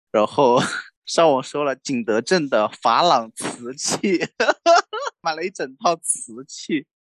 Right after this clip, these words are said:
然后我那个朋友就派了她老公一个人去，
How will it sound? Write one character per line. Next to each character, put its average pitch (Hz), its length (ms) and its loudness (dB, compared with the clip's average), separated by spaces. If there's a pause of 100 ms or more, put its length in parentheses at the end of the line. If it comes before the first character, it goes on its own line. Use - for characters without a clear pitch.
(140)
然 131 100 2
后 147 80 2
我 123 40 2
那 123 160 2
个 143 100 0
朋 98 300 -6
友 104 180 -4
就 135 120 -8
派 - 180 -6
了 107 260 -4
她 113 480 -4
老 104 160 -8
公 117 180 -12
一 104 60 -10
个 117 140 -2
人 104 140 -8
去， 113 400 -8